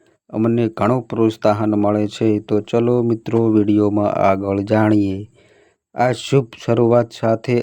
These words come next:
આજના ખાસ વીડિયો શરૂ કરીએ. મીઠાઈ વેચવાની તૈયારી કરી લો, કારણ કે આવતા સાત દિવસમાં ભગવાન શનિદેવની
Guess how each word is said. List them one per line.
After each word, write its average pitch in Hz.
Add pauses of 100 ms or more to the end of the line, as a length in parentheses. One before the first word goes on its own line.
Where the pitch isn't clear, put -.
(100)
આજના 110 (1000)
ખાસ 131 (140)
વીડિયો 117
શરૂ 120
કરીએ. 120 (1700)
મીઠાઈ 127
વેચવાની 120
તૈયારી 113
કરી 113
લો, 110 (340)
કારણ 113
કે 113 (480)
આવતા 113
સાત 127
દિવસમાં 117
ભગવાન 113
શનિદેવની 113